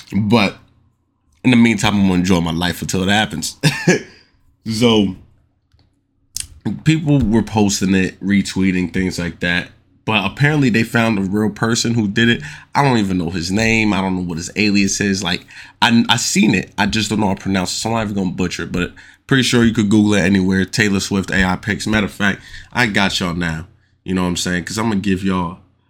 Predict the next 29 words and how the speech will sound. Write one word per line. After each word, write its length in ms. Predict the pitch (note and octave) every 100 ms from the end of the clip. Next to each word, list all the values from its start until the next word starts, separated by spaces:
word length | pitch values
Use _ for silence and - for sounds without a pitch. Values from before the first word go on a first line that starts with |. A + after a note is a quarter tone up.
| _ -
I'm 120 | G#2+
gonna 120 | G#2+
give 200 | G2+ G2
y'all 100 | F#2+
something. 280 | F2+ F2+ E2+
Like 100 | G2+
I 40 |
said, 180 | G2+ E2+
I've 100 | F2+
been, 120 | B2+
I've 120 | A#2
been 100 | B2+
trying 300 | B2+ C#3 B2+
to 40 | G#2+
figure 420 | - A#2+ G#2 G2
out, 200 | G2 F#2 - _ _ _ -
you 120 | G#2+
know, 300 | G2+ F#2 E2 - - - -
better 300 | F#2+ B2 A2+
ways 520 | F#2+ F2+ F#2 F2 E2
to 40 | E2
do 160 | E2
this 140 | E2+ E2
podcast 540 | - F2 E2 E2 D#2+
for 140 | -
you 140 | E2 E2
guys. 600 | E2+ E2+ E2+ E2 - - _ _ _
You 120 | - F2
know, 320 | E2 D#2